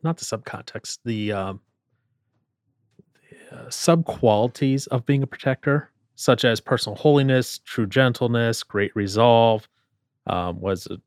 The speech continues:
genuine compassion, true bravery. You know, those are subcomponents of protection where, you know, they, they all combine and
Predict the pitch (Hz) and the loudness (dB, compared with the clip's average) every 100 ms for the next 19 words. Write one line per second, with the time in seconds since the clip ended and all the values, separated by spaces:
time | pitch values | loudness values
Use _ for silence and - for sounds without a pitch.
0 | _ - 123 117 107 - 123 113 - 120 | _ 2 2 2 -2 -2 2 2 2 0
1 | 110 - 127 113 98 104 98 - - _ | -2 -2 -4 -2 0 0 0 -4 -20 _
2 | _ - 101 101 147 156 123 - _ - | _ -10 -2 2 4 4 4 0 _ -12
3 | - 202 180 - 151 - 165 165 139 107 | 2 6 6 4 0 4 6 8 6 0
4 | - - 131 120 110 - 117 110 95 - | -6 -2 2 2 0 -6 -6 -6 -6 -12
5 | 101 107 _ _ _ _ - 101 98 - | -14 -16 _ _ _ _ -8 -6 -8 -8
6 | 131 117 104 104 117 117 117 123 117 - | -4 -2 -2 0 0 -2 0 2 2 4
7 | 123 120 - 123 104 101 98 95 95 | 4 4 0 -2 0 0 -2 -6 -10